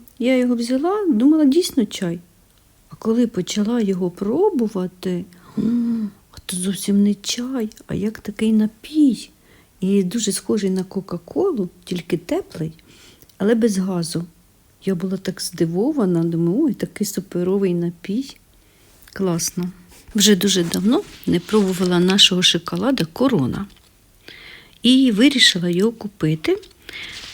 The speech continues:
І взяла Корону, там було написано п'ятдесят сім процентів чорного шоколаду.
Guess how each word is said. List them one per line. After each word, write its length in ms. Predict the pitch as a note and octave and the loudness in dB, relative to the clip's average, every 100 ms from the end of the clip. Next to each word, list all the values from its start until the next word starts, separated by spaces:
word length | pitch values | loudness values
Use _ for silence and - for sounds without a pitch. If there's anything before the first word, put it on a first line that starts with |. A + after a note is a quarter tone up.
| - | -4
І 40 | |
взяла 300 | F3+ G#3 G3+ | 0 2 2
Корону, 460 | G3 F#3+ A3+ D#4 B3 | 0 0 4 6 4
там 220 | F#3+ G#3 | 4 2
було 200 | F#3+ F3+ | 2 2
написано 440 | F3 A3 D4+ A3+ | 0 0 0 0
п'ятдесят 600 | G3+ F3 E3+ F3 A3 A3 - | 2 0 0 -2 -2 -2 -4
сім 340 | - G3 F#3 | 0 0 0
процентів 800 | - D#3 - D4 D#4+ - A#3 - | -2 -6 0 0 2 0 -4 -4
чорного 360 | - G#3+ G#3+ G3+ | 2 4 4 2
шоколаду. 540 | - - D#3+ - - | 0 -2 -4 -4 -12